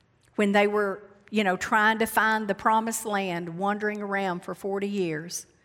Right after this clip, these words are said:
And one day, God said, "Are you not tired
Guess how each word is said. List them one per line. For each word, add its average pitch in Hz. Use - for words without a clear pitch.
And 208
one 254
day, 196
God 208
said, 160
"Are 214
you 269
not 311
tired 208